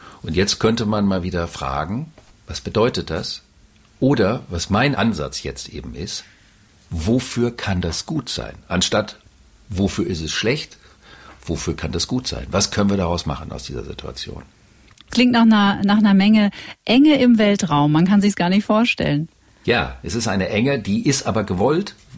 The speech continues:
Speaker 1: weil diese Enge ist Teil des kosmologischen Prozesses. Sie ist also nicht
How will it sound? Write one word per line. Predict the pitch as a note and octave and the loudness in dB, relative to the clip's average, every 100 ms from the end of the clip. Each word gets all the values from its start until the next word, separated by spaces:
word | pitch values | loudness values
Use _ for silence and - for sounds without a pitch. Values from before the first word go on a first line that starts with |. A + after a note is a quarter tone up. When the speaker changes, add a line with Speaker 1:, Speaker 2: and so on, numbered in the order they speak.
| - | -14
Speaker 1:
weil | A2 F#2 F#2+ G#2 G2+ - - _ _ _ - - _ - | -2 2 4 2 0 -6 -18 _ _ _ -20 -20 _ -8
diese | G2+ G#2 - | -4 -4 -4
Enge | A2 C3 A#2 | -2 0 0
ist | - - | -4 -4
Teil | G2+ G#2 A#2 B2 | -2 0 2 2
des | G#2+ - | -2 -4
kosmologischen | A2+ A2 A#2 A2 A#2+ A#2 G2+ | -6 -4 0 0 0 -2 -4
Prozesses. | G#2+ - A#2 - - - | -4 -2 -2 -2 -6 -4
Sie | F#2 | -4
ist | - | -2
also | F2 E2 | -2 0
nicht | F2 G#2 - | 2 0 -4